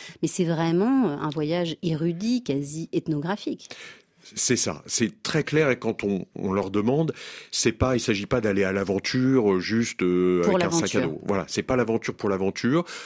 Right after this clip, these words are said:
Speaker 2: Non, pour eux, il s'agit d'aller étudier les peuples de la planète.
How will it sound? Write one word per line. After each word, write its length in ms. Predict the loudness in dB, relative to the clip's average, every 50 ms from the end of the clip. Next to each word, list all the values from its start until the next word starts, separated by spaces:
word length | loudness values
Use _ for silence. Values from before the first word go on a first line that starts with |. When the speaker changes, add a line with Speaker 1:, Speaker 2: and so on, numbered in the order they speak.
| -16 -8 -4
Speaker 2:
Non, 260 | 0 2 2 2 0 -2
pour 320 | -4 -2 0 2 2 2
eux, 140 | 2 0 -2 -4 -10 -16 -10 -6
il 100 | -4 -2
s'agit 340 | 0 0 0 0 -2 -2
d'aller 300 | -2 0 2 2 0 0 0 -2
étudier 480 | -4 -2 -2 -4 -2 -2 0 0 2
les 120 | 2 0 0
peuples 460 | 0 0 0 0 -2 -6 -8 -6 -2
de 80 | -2
la 140 | 0 0 -2
planète. 560 | -2 -2 -2 0 0 0 -2 -2 -4 -4 -4